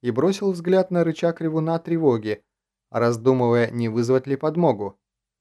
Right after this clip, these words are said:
но затем решил не торопиться и сначала посмотреть, в чем дело. Осторожно подобравшись к двери,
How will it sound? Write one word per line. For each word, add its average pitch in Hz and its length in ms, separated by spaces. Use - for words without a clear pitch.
но 202 200
затем 202 340
решил 180 280
не 175 120
торопиться 160 600
и 151 160
сначала 143 540
посмотреть, 160 640
в - 60
чем 143 280
дело. 110 400
Осторожно 202 580
подобравшись 165 680
к 123 80
двери, 202 480